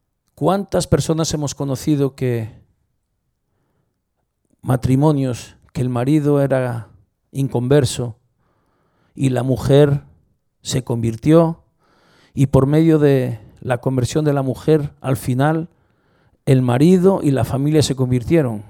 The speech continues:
¿Conocéis casos así o no? Y al, y al contrario, hombres que se convirtieron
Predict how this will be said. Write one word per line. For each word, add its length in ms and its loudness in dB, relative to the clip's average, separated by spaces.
¿Conocéis 440 0
casos 380 0
así 260 0
o 80 4
no? 360 -4
Y 140 -2
al, 180 -4
y 80 -2
al 120 0
contrario, 680 2
hombres 400 6
que 120 0
se 120 -2
convirtieron 720 2